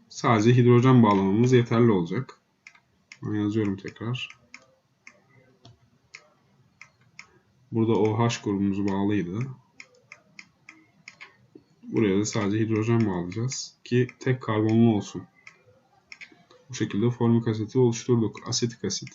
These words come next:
Bu za-, aynı zamanda formik asit karınca asitidir arkadaşlar. Karınca asiti karıncaların, e, düşmanlarına karşı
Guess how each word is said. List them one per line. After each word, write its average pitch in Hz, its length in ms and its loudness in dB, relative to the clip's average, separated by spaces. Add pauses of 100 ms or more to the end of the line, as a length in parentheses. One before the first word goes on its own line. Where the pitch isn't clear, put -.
(680)
Bu 123 60 0
za-, 123 220 2
aynı 135 260 8
zamanda 131 440 6
formik 131 360 0
asit 131 200 -4
karınca 131 440 4
asitidir 107 400 0
arkadaşlar. 110 600 -2
Karınca 131 400 6
asiti 156 440 2 (2750)
karıncaların, 127 840 6 (180)
e, 139 120 -2 (1500)
düşmanlarına 127 680 8
karşı 117 600 2